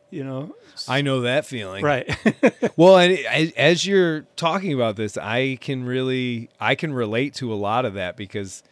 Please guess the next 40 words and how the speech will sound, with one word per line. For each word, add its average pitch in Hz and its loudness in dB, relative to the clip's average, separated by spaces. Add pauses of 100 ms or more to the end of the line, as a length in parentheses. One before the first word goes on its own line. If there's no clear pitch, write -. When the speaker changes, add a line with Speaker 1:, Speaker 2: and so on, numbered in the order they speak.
(380)
Speaker 2:
the 117 -10
moment 143 0
I 139 2
untie 123 0
and 113 -4
I'm 110 -4
headed 110 -4
out, 117 -2
I 120 -10
mean, 113 -6
yeah, 120 -8
you 110 -8
can 95 -12
fish. 113 -2 (120)
Speaker 1:
Right. 117 -6 (200)
Speaker 2:
But 107 -14
there's 123 -4
not, 123 0
you're 127 -4
not 120 -2
always 101 -4
catching 151 -2
stuff. 92 -10
Speaker 1:
Right. 120 -4 (140)
Speaker 2:
Um, 101 -8
so 120 -2
it's 113 -6
sort 139 -4
of 104 -6
utilizing 117 -2
and 101 -10
trying 113 -8
to 107 -8
sustain 110 -10
off 101 -8
the 98 -12
things 107 -8
that 95 -8
I've 92 -6
brought. 107 0